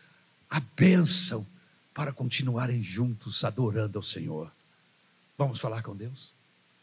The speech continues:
Jesus, muito obrigado por essa mensagem. Muito obrigado pelo teu Espírito Santo que nos falou,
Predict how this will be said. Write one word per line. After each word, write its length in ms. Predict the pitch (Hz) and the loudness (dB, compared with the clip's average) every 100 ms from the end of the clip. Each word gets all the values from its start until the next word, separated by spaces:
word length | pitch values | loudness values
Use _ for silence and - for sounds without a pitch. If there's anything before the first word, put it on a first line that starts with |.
| _ _ _ _ _ _ _ _ _ _ _ _ _ _ _ _ _ _ _ _ _ _ _ _ _ _ _ _ _ _ _ _ _ _ _ _ _ - | _ _ _ _ _ _ _ _ _ _ _ _ _ _ _ _ _ _ _ _ _ _ _ _ _ _ _ _ _ _ _ _ _ _ _ _ _ -10
Jesus, 640 | 143 110 131 113 - - _ _ _ _ _ _ _ _ _ _ _ _ _ _ - | -8 -6 -6 -6 -8 -12 _ _ _ _ _ _ _ _ _ _ _ _ _ _ -12
muito 160 | 175 180 | -4 -2
obrigado 380 | 147 123 120 113 | -2 0 -2 -2
por 120 | 113 | -6
essa 180 | 107 104 | -6 -4
mensagem. 560 | 104 110 82 82 - - _ _ _ _ _ _ _ _ _ _ _ _ _ _ _ | -4 -4 -6 -12 -18 -20 _ _ _ _ _ _ _ _ _ _ _ _ _ _ _
Muito 120 | 120 | -12
obrigado 520 | 117 131 117 143 139 127 | -6 -6 -2 -2 -2 -8
pelo 240 | 143 135 | -8 -8
teu 200 | 147 139 | -6 -4
Espírito 520 | 127 - 143 139 123 | -4 -2 -2 -2 -2
Santo 400 | - 120 104 - | -2 -2 -6 -10
que 120 | - | -10
nos 220 | 120 151 - | -6 -4 -4
falou, 500 | 135 104 90 87 | -6 -6 -8 -12